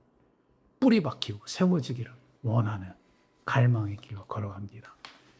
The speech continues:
생명은 여기에 있습니다. 삶의 의미는 여기에 있습니다. 괴로움의 세상을 사는 유일한 길은 여기에 있습니다. 하나님은 나를 살리실 때 내게 말씀하십니다.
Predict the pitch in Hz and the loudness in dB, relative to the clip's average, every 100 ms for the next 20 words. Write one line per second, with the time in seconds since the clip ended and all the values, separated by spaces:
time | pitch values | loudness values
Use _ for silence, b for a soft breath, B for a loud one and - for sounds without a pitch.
0 | B B _ _ - 208 214 185 156 143 | B B _ _ 2 6 8 10 8 8
1 | 127 127 135 117 - 120 107 104 - 135 | 6 6 2 0 -4 -6 -6 -8 -2 0
2 | 151 160 147 151 147 156 143 120 123 147 | 2 0 2 2 4 4 4 2 2 2
3 | 131 107 - 107 104 104 _ _ b b | 0 -2 -8 -8 -8 -12 _ _ b b
4 | b b _ _ _ _ - 147 165 170 | b b _ _ _ _ 4 8 8 8
5 | 151 127 127 120 120 123 139 175 190 - | 4 2 0 -2 -2 -2 -2 -2 -4 -10
6 | _ _ _ _ - 139 247 240 233 214 | _ _ _ _ 2 8 10 10 6 6
7 | 208 202 - 131 175 190 123 123 135 143 | 4 0 -2 0 2 2 2 2 2 0
8 | 107 - 104 95 104 - b b 214 214 | 0 -4 -8 -8 -10 -16 b b 2 4
9 | 185 143 120 135 127 120 113 101 - 117 | 4 4 6 4 2 0 0 -2 -2 0
10 | 123 135 156 127 123 - 127 101 - 107 | 2 2 2 2 2 2 2 0 -4 -4
11 | 110 | -6